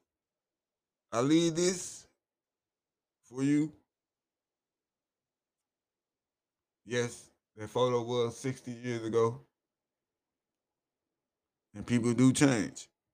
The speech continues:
And maybe you have changed.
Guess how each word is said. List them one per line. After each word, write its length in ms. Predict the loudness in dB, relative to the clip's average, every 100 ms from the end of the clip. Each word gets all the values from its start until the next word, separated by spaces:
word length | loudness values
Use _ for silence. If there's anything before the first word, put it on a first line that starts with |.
| _ _ _ _ _ _ _ _ _ _ -2
And 180 | 0 6
maybe 340 | 6 6 2
you 160 | 2 2
have 380 | 2 0 0
changed. 500 | -2 -6 -8 -10 -18